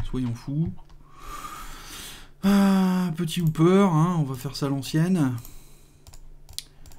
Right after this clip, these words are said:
Tic tac tic. Et puis je vais reprendre un chest. Parce que si je, j'approvisionne pas mon magma crucible,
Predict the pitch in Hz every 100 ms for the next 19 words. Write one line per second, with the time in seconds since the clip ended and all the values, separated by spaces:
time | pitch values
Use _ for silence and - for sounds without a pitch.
0 | - - 156 - 131 120 - 156 156 -
1 | - - - - - - - - - 120
2 | - - - - 139 123 120 131 147 -
3 | - - - - - - - - - -
4 | - - 131 123 120 - 127 117 120 117
5 | 117 113 110 120 - 120 120 113 123 127
6 | 117 117 117 113 - 117 - 151 156